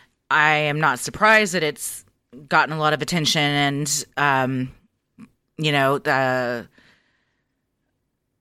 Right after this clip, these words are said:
to know that your friend, that was how they spent their last moments, or your daughter, that was how they, it's, uh, not something that you get over. But Sarah, you're doing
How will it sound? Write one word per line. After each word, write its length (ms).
to 160
know 440
that 120
your 140
friend, 500
that 240
was 440
how 220
they 160
spent 360
their 160
last 280
moments, 760
or 400
your 180
daughter, 480
that 180
was 160
how 120
they, 200
it's, 460
uh, 540
not 320
something 380
that 140
you 120
get 160
over. 260
But 320
Sarah, 400
you're 140
doing 560